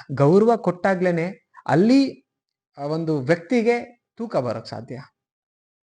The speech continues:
ಗೌರವ ಕೊಟ್ಟಿಲ್ಲ ಅಂತ ಬಂದಾಗ ಆ ವ್ಯಕ್ತಿ ತೂಕ ಬರಲ್ಲ and ನಿಮಗ್ ತೂಕ ಬರ-, ಸಿಗಕ್ ಸಾಧ್ಯ ಇಲ್ಲ. ನೀವು ಗೌರವ ಕೊಟ್ಟಾಗ್ಲೇನೆ ಅವ್ರು ನಿಮ್ಗೆ ಗೌರವ ಕೊಡೋಕ್ ಸಾಧ್ಯ.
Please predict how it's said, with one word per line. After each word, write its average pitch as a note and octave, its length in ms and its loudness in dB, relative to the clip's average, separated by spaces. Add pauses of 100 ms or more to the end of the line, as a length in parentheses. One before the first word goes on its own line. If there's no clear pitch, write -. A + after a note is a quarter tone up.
(260)
ಗೌರವ G3+ 380 0
ಕೊಟ್ಟಿಲ್ಲ G3+ 380 0
ಅಂತ F3 200 2
ಬಂದಾಗ B2 420 0 (460)
ಆ C3 40 -14
ವ್ಯಕ್ತಿ C#3 300 -10
ತೂಕ E3+ 280 -4
ಬರಲ್ಲ D3+ 300 0 (100)
and C#3+ 120 -4
ನಿಮಗ್ G#3+ 260 0
ತೂಕ F#3 180 0
ಬರ-, C#3 260 2
ಸಿಗಕ್ C3+ 260 -2
ಸಾಧ್ಯ A#2 280 -4
ಇಲ್ಲ. A2 160 -6 (340)
ನೀವು D3+ 120 0
ಗೌರವ F3+ 300 6
ಕೊಟ್ಟಾಗ್ಲೇನೆ F3 520 2
ಅವ್ರು E3+ 200 2
ನಿಮ್ಗೆ D#3+ 220 -2
ಗೌರವ C3 280 4
ಕೊಡೋಕ್ A#2+ 300 -2
ಸಾಧ್ಯ. A#2+ 340 -2